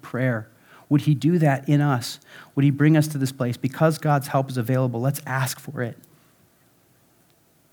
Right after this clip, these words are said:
The psalm continues, verse six. Look back at your copy of Scripture. It says this, "Now I know, now I know that the Lord saves his anointed.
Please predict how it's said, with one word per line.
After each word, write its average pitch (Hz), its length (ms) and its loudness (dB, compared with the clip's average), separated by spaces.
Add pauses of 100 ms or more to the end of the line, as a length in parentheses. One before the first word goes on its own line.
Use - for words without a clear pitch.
(140)
The 135 60 -4
psalm 143 200 2
continues, 139 460 2
verse 143 220 0
six. - 400 -2 (600)
Look - 120 -6
back 131 200 4
at 143 40 -2
your 120 100 -4
copy 143 260 4
of 127 60 0
Scripture. 147 440 0
It 127 100 -6
says 143 160 2
this, 147 220 2
"Now 165 220 8
I 170 120 8
know, 175 480 6 (640)
now 170 160 6
I 170 80 6
know 180 220 10
that 185 120 2
the 180 100 4
Lord 180 440 6
saves 190 480 4
his 160 120 0
anointed. 165 600 4